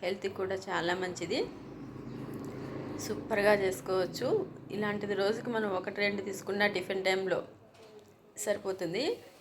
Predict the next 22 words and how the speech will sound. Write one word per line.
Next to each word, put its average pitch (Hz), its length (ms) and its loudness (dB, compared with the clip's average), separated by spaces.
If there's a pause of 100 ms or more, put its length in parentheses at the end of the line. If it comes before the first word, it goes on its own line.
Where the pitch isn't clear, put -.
(800)
ఇప్పుడు 240 260 -2
వీటికి 208 300 2
ముందుగా 196 260 2 (120)
కావాల్సిన 190 440 4
పదార్థాలు, 175 560 0 (1300)
ముందుగా 196 260 2 (100)
మనము 190 280 2 (1400)
దోశ 208 180 2 (100)
రెడీ 190 180 0 (100)
చేసుకోవడానికి 180 760 0 (200)
చూడండి, 185 320 0
హాఫ్ 196 280 4
కప్పు 196 260 0 (120)
జొన్నలు 180 400 2 (160)
నేను 190 200 -2
ముగ్గురికి 185 380 -2
సరిపోయేలాగా 190 640 4
తీసుకున్నాను, 170 540 0 (160)
హాఫ్ 180 260 4
కప్పు 180 300 -2
రాగులు, 175 420 2 (240)
హాఫ్ 175 200 -2